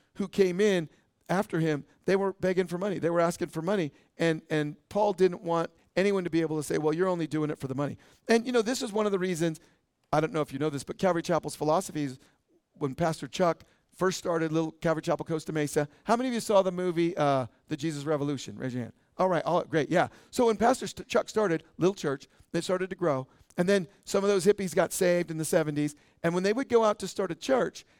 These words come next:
they would say, "Pastor Chuck, what should we do?" And here's what he would say. "Well, you pray and you start a Bible study.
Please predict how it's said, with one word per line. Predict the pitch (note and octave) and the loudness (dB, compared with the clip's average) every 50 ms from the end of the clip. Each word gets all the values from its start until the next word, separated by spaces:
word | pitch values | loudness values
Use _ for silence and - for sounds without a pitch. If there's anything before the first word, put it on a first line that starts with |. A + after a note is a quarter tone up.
| _ _ _ | _ _ _
they | D#3 F3+ F#3+ | 0 2 4
would | F#3 F#3 - | 4 2 2
say, | - G3+ F3+ D3+ - _ _ | 2 2 2 2 -2 _ _
"Pastor | - G#3 G#3 - G#3+ | -4 -4 -4 -4 -4
Chuck, | - - A3 G#3 - | -4 -4 -4 -2 -2
what | G#3 F#3+ - | -2 -4 -2
should | - F3+ E3 | -4 -8 -8
we | E3+ | -6
do?" | - - B2 - - _ _ _ - | -4 -4 -4 -6 -10 _ _ _ -4
And | E3 | -4
here's | F3+ F3+ D#3+ | -2 -2 -2
what | F3 E3 | -2 -2
he | |
would | D3 C#3 | -2 -2
say. | - F#3 D#3 - - _ _ _ _ | -2 -2 -2 -4 -6 _ _ _ _
"Well, | - B2 A#2+ | -12 -10 -8
you | B2 - | -8 -10
pray | - - - F3 D3 C3 C3+ F3+ - _ _ _ _ _ _ _ - | -10 -6 -4 -4 -2 -2 -4 -6 -8 _ _ _ _ _ _ _ -8
and | C3 B2 | -6 -6
you | C#3 D#3 D#3+ _ _ | -6 -6 -8 _ _
start | - - - - D#3 E3 | -20 -10 -6 -4 -4 -2
a | F3+ | -2
Bible | E3+ C#3 C3+ C3 C3 | -4 -4 -4 -6 -8
study. | - - C3 A#2+ C#3 G#3 | -8 -6 -4 -4 -4 -6